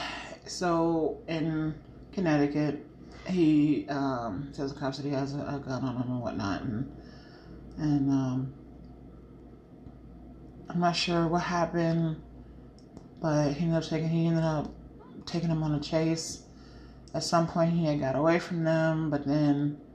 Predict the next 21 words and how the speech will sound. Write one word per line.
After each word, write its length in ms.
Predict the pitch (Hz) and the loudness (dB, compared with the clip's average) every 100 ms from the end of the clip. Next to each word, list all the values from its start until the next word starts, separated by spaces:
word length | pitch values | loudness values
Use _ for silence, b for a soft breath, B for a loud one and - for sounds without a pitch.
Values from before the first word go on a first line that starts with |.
| - - - - | -20 -20 -20 -18
something 320 | - 185 170 170 | -2 0 2 2
happened 560 | 165 156 160 160 156 | 2 2 2 0 2
where, 480 | 151 147 143 135 - 147 | 2 4 4 2 0 0
um, 720 | 135 - - 78 90 92 - - - - - - - - - - - - - | 0 -2 -4 -6 -6 -6 -8 -14 -20 -20 -20 -20 -20 -20 -20 -20 -20 -20 -2
he 80 | 185 | 2
ended 180 | 160 151 | 4 2
up 60 | |
in 80 | 143 | -2
a 40 | |
car 140 | 180 175 | 2 4
accident 480 | 170 165 175 156 135 | 6 4 2 -2 -2
at 60 | |
an 140 | 135 165 | 0 0
intersection. 1040 | 180 165 165 147 - 160 147 147 147 147 B B B B B - | 0 2 2 2 0 0 2 2 0 -2 B B B B B -6
He, 240 | 170 156 151 143 139 - | 0 2 2 0 -2 -4
the 60 | |
car 320 | 139 190 175 170 | -6 2 2 2
flipped 480 | - 165 160 160 | -2 0 0 0
a 40 | - | -6
couple 320 | - 160 160 | -4 -2 -4
times. 800 | 156 151 147 147 147 151 147 | -2 4 6 6 6 2 -2